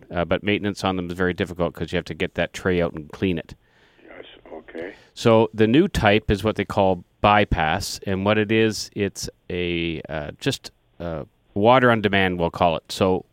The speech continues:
Speaker 1: when you need moisture, there's a little valve s-, that opens, and it puts water through this.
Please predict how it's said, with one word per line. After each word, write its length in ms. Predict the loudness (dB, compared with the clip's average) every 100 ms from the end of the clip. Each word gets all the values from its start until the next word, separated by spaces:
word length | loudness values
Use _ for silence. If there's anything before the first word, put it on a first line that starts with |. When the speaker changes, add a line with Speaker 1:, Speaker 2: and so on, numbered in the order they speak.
| -10
Speaker 1:
when 280 | -4 -2 0
you 120 | -2
need 280 | 0 0 2
moisture, 580 | 2 0 -2 -4 -4 -6 _
there's 240 | -2 -2
a 60 | 0
little 160 | -2 0
valve 380 | 2 4 2 -2
s-, 220 | -14 -14 -16
that 200 | -4 0
opens, 540 | 2 2 0 -2 -8 -12 -8
and 260 | -4 -2 -4
it 100 | -8 _ -4
puts 240 | -4 -4
water 320 | 0 0 0
through 420 | -6 -4 0 0 0
this. 420 | 0 -2 -6